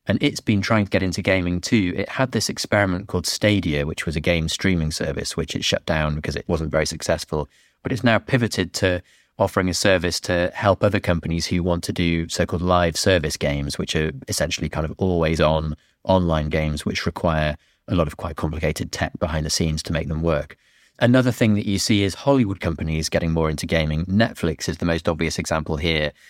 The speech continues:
primarily known, obviously, as a T V video streamer. It now offers a big library of mobile games as part of its subscription,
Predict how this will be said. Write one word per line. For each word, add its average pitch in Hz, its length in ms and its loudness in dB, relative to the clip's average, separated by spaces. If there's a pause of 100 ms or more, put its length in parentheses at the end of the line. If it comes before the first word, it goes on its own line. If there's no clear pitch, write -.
(300)
primarily 95 400 4
known, 85 240 2
obviously, 80 380 -2
as 76 100 -4
a 76 200 -2
T 85 180 -4
V 80 380 -2
video 82 320 0
streamer. 80 560 -2
It 101 200 2
now 82 240 0
offers 82 480 -2 (380)
a - 60 -8
big 90 180 0
library 85 480 0
of 82 380 0
mobile 98 380 4
games 76 360 -2
as - 80 -6
part 78 240 -4
of 80 60 -2
its - 100 -4
subscription, 73 680 -4